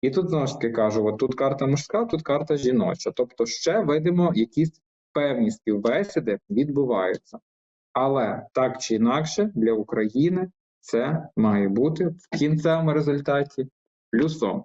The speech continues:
Ще й десятка пентаклів, щоб була така людина, яка для України буде побільше в фінансовій сфері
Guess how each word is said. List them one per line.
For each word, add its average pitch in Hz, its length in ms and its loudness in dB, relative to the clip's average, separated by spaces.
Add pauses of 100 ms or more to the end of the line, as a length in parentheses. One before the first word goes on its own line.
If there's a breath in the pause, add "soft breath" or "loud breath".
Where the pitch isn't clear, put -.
(320 soft breath)
Ще 156 180 0
й 175 40 0
десятка 143 520 -2
пентаклів, 127 680 -4
щоб 117 180 -4
була 139 200 0
така 120 260 -2
людина, 143 440 0
яка 127 220 -2
для 117 160 2
України 139 480 2
буде 123 220 0
побільше 143 540 0
в 135 60 -4
фінансовій 107 800 0
сфері 143 540 0